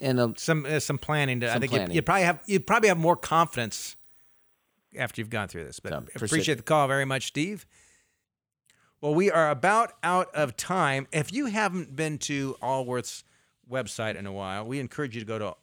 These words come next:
Speaker 2: allworthfinancial dot com, uh, because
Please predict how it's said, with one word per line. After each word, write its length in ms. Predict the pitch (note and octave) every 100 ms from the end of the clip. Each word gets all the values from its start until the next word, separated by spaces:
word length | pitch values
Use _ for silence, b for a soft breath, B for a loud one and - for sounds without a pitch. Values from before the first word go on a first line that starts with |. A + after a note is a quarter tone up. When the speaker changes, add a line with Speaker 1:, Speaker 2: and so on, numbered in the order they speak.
| _ A#2+
Speaker 2:
allworthfinancial 960 | A#2+ A2+ A2+ - A2 G#2+ G#2+ G2 F#2+ - - _ _ _ _ -
dot 260 | A#2+ C3+ A2+ _
com, 500 | - E3+ C#3 A2 C3+ - _ _ _ _ -
uh, 300 | B2 A#2 A2
because 440 | A2 B2 C#3+ B2